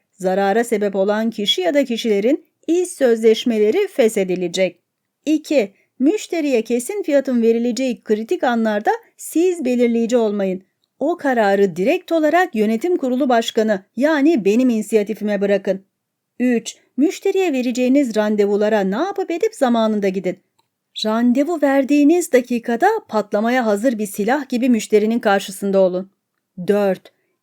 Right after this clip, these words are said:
İşi hiçbir zaman elinizden kaçırmayın. Ne yapıp edip işe almaya var gücünüzle gayret edin.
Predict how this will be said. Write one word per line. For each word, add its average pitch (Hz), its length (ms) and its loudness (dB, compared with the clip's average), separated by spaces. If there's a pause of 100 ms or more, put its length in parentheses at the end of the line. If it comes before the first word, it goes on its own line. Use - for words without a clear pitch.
(140)
İşi 262 560 0
hiçbir 294 460 -2
zaman 269 360 0
elinizden 214 580 0
kaçırmayın. 190 600 -4 (220)
Ne 208 100 -2
yapıp 285 440 0
edip 233 380 2
işe 202 280 -4
almaya 196 460 0
var 247 220 2
gücünüzle 233 520 0
gayret 196 400 2
edin. 185 300 -4